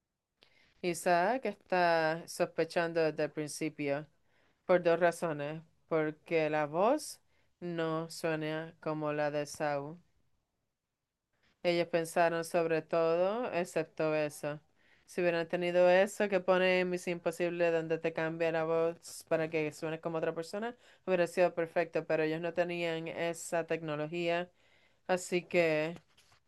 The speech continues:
tiene un poco de sospecha porque suena mucho como a Jacobo. Y puedes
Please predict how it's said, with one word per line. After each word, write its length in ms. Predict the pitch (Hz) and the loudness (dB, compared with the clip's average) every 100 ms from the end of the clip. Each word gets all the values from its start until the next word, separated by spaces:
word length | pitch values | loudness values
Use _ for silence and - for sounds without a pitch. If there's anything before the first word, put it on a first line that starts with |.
| _ _ - | _ _ -2
tiene 340 | 175 170 165 | -2 0 -4
un 120 | 165 | -4
poco 300 | 160 170 170 165 | -2 -2 2 2
de 200 | 156 156 | 2 0
sospecha 760 | 165 - - 170 165 170 165 | -6 -8 -2 0 0 -4 -4
porque 340 | - 156 156 151 | -4 -4 -4 -8
suena 320 | - 160 160 | -6 -6 -4
mucho 400 | 160 160 156 156 | -6 -10 -10 -8
como 420 | 156 156 151 147 _ _ _ - | -8 -6 -8 -10 _ _ _ -6
a 100 | 170 | -2
Jacobo. 640 | 170 160 170 160 147 147 160 - _ _ _ _ _ _ _ _ _ _ _ _ _ _ _ _ _ _ _ _ _ _ _ _ _ _ _ _ _ _ _ _ _ _ _ _ _ | 0 0 2 2 0 -6 -10 -20 _ _ _ _ _ _ _ _ _ _ _ _ _ _ _ _ _ _ _ _ _ _ _ _ _ _ _ _ _ _ _ _ _ _ _ _ _
Y 120 | - 175 | -8 -6
puedes 800 | - 180 175 175 170 170 - | 2 6 6 6 4 0 -10